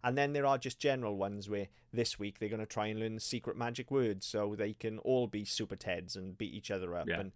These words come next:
Speaker 1: you know, so, so there is just basic superhero stories in there as well. Um, you know, there, there's capers, if you like. But yeah,
Speaker 2: Yeah. Like, I,
Speaker 1: I,
Speaker 2: I
Speaker 1: I
Speaker 2: think
Speaker 1: think
Speaker 2: one of the
Speaker 1: that
Speaker 2: ones I
Speaker 1: makes it
Speaker 2: watched, I
Speaker 1: m-
Speaker 2: think they,
Speaker 1: Go
Speaker 2: I
Speaker 1: on.
Speaker 2: think they stole a sp-, uh, they st-, stole a rocket or a space shuttle.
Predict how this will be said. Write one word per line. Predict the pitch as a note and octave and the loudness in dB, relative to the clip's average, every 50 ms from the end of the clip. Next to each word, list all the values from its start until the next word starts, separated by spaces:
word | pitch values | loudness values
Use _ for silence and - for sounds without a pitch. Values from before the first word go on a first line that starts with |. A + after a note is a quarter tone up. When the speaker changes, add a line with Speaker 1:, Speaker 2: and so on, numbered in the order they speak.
| - - - - - - _ | -16 -20 -20 -20 -20 -18 _
Speaker 1:
you | - C3 A2+ | -4 -4 -2
know, | G#2 G2 | -2 -2
so, | - - C3+ - - | -2 -2 -2 -2 -2
so | - - D3 | -4 -4 -2
there | D3 D#3 D#3 | -2 0 2
is | E3+ E3 C#3 | 2 0 0
just | - - C#3 - - | 0 -4 -6 -2 0
basic | - A2 G#2+ G#2 - - G2 - | 0 0 0 0 -2 -6 -6 -6
superhero | - - F#2+ E2+ - F2 F2+ F2+ E2+ E2 D#2+ D#2 | -6 -6 -6 -6 -6 -8 -6 -6 -6 -6 -6 -8
stories | - - - F2+ F2 E2 F2 F2 D#2 | -8 -6 -6 -4 -4 -4 -6 -8 -8
in | F2 E2 D#2+ | -10 -8 -8
there | E2 E2 D#2 D2+ | -8 -8 -6 -6
as | D#2 - - | -6 -6 -4
well. | E2+ D#2 C#2 C#2 D#2+ _ _ - - - - - _ _ | -2 -2 -2 -2 -6 _ _ -20 -20 -20 -20 -20 _ _
Um, | - G2+ F#2 F2+ F2 F#2 F2+ F2+ F2+ F2+ F#2+ - _ _ | -6 -4 -2 0 0 0 -2 -4 -6 -10 -14 -18 _ _
you | - A#2+ G2+ | -6 -6 -4
know, | F2+ F2 F2+ | -2 -2 -2
there, | F#2+ G2 D2+ - | -2 -4 -4 -4
there's | G#2 G2 F#2 - | -4 -6 -4 -6
capers, | - - F#2+ F2 E2+ - - F2 F2 F#2 - - - _ | -6 -6 -4 -6 -6 -8 -8 -8 -6 -6 -8 -10 -12 _
if | - - - - | -18 -14 -10 -10
you | F2+ | -6
like. | F2+ F2 E2+ F2+ - - | -6 -6 -6 -8 -10 -4
But | - A#2+ - | -4 -2 2
yeah, | D#3+ D#3+ C3 - - _ _ | 6 6 6 4 2 _ _
Speaker 2:
Yeah. | B2 | 4
Like, | A#2 | 6
I, | A2 A2+ - | 6 6 6
Speaker 1:
I, | C3 | 2
Speaker 2:
I | |
Speaker 1:
I | D3 | 4
Speaker 2:
think | - D3+ | 4 4
Speaker 1:
think | F#3 F#3 E3 - | 2 2 -2 0
Speaker 2:
one | A#2 B2 - | 2 4 4
of | - | 4
the | |
Speaker 1:
that | G2 F#2+ | 4 2
Speaker 2:
ones | F#2 - | 2 2
I | |
Speaker 1:
makes | - F#2 F2 | 2 2 2
it | F2+ | 0
Speaker 2:
watched, | F2 - A#2+ | 0 0 0
I | |
Speaker 1:
m- | A2 | 2
Speaker 2:
think | B2+ A2 F#2 | 2 2 4
they, | F#2 A2 G#2 G2+ G2 G2 F2+ - _ _ _ - - - - | 4 4 4 4 2 -2 -6 -10 _ _ _ -20 -20 -10 -6
Speaker 1:
Go | |
Speaker 2:
I | - | 0
Speaker 1:
on. | G#2 | 0
Speaker 2:
think | G#2+ G2 | 2 2
they | G2 G2+ | 2 0
stole | - - - G#2+ G2+ G2 | 2 4 4 4 4 2
a | |
sp-, | - - - | 0 -2 -2
uh, | A2+ A2 G#2 | 0 0 2
they | F#2+ G2+ | 0 0
st-, | - - - - - F2+ | -2 -2 -4 -4 -6 -8
stole | - - C#3+ A2+ G#2 | -2 2 4 4 4
a | G2+ | 4
rocket | G2 G2+ G2 - - F2+ | 4 4 4 4 2 -2
or | - F2 | -2 -2
a | F2 | -4
space | - - F#2+ F#2 | 0 0 0 0
shuttle. | - - F2 E2 - E2+ E2+ | 2 -2 -4 -4 -6 -8 -12